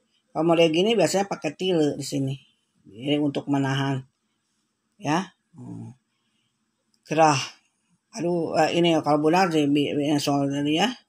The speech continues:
Shoulder. Kerah, eh, ini.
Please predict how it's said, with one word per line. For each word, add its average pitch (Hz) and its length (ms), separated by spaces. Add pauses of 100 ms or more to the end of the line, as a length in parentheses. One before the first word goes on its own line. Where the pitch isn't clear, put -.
(400)
Shoulder. 165 880 (1300)
Kerah, 143 380 (180)
eh, 113 400 (480)
ini. 127 320